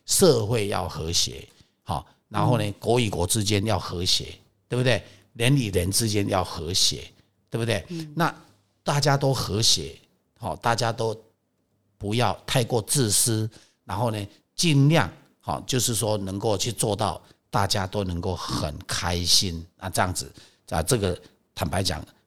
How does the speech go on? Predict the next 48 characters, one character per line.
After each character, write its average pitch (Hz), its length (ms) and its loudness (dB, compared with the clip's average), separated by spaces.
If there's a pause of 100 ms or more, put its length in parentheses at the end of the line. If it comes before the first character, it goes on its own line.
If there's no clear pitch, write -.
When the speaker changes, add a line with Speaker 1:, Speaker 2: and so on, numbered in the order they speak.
Speaker 1:
我， - 120 -20 (120)
我 92 60 -4
们 107 100 -4
在 110 100 0
讲 80 220 -2
这 110 160 -4
张， 98 300 -4
就 98 160 -4
是 - 140 -4
二 113 120 2
零 95 140 -2
二 104 100 2
四 104 140 4
年 82 160 -2
这 98 80 -2
一 92 80 -2
张 90 200 -2
Speaker 2:
嗯。 143 300 -2 (100)
Speaker 1:
所 85 240 0
谓 98 160 2
的， 85 280 -2 (320)
啊， 73 280 -2 (440)
整 85 200 -2
个 82 180 0 (440)
宇 87 160 -4
宙 110 200 2
间 98 240 2
的 90 140 -4
一 92 120 -8
个， 90 140 -4
Speaker 2:
嗯 - 60 -4
哼。 - 40 -6
Speaker 1:
就 110 120 0
是 110 140 0
整 85 160 -4
个 82 100 -4
地 101 220 -4
球 85 180 0
的 76 80 -8
一 87 60 -8
个 92 120 -6
轨 80 280 -10
迹 92 300 0
嘛， 82 200 -6
对 117 80 -8
不 107 80 -6
对？ 107 220 0
Speaker 2:
对。 160 240 -8